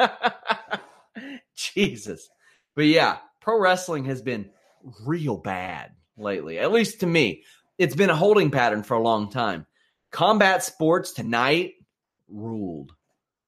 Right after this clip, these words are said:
This was in the cage, just quality. Just quality. Really good night.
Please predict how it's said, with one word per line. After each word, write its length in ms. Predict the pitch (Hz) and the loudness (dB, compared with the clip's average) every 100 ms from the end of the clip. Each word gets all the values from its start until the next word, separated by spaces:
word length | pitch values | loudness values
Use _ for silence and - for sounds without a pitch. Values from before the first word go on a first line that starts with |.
| _ | _
This 200 | 135 139 | -6 -2
was 400 | 151 123 - - _ _ _ | 0 0 -2 -12 _ _ _
in 180 | 165 190 | 0 2
the 80 | 160 | 2
cage, 540 | - 180 165 175 170 | 2 4 6 6 2
just 400 | 120 120 101 - | -2 -4 -4 -6
quality. 880 | - - 113 143 143 107 87 65 - _ _ _ _ _ _ _ _ _ _ _ | -14 -4 2 4 6 2 -2 -10 -20 _ _ _ _ _ _ _ _ _ _ _
Just 580 | 120 202 170 - - - _ _ | 2 4 4 2 -10 -18 _ _
quality. 1080 | - - 104 95 110 180 156 104 - 58 - _ _ _ _ _ _ _ _ _ _ _ _ _ _ _ _ _ _ _ _ _ _ _ _ _ _ _ _ _ _ _ _ _ _ _ _ _ _ _ _ _ _ _ _ | -20 -12 -10 -2 4 6 6 2 -4 -10 -20 _ _ _ _ _ _ _ _ _ _ _ _ _ _ _ _ _ _ _ _ _ _ _ _ _ _ _ _ _ _ _ _ _ _ _ _ _ _ _ _ _ _ _ _
Really 320 | 127 180 175 143 | 2 4 4 2
good 320 | 127 117 104 | 2 2 0
night. 400 | 95 90 87 | -4 -4 -8